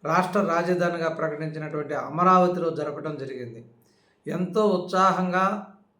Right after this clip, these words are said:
ఈ వేడుకలు అనేవి రాజధాని రైతులతో కలిపి జరుపుకోవటం జరిగింది. దీనికి చాలా రోజుల నుంచి విస్తృతంగా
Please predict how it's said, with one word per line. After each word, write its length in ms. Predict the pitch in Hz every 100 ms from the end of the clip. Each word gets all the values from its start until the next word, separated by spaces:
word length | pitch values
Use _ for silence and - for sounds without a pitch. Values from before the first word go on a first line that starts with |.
| _ _ _ _ _ _ -
ఈ 100 | 170
వేడుకలు 420 | 170 185 185 185
అనేవి 560 | 180 180 180 170 120 123
రాజధాని 640 | 160 180 196 190 180 175
రైతులతో 500 | 160 180 185 180 180 175 -
కలిపి 340 | 175 185 196 196
జరుపుకోవటం 640 | 170 165 143 160 160 156
జరిగింది. 720 | 151 156 160 165 202 214 - - _ _
దీనికి 400 | 156 170 165 156 170
చాలా 220 | 160 170
రోజుల 220 | 175 180
నుంచి 260 | 180 175 170
విస్తృతంగా 920 | 160 - 170 180 170 165 143 123 -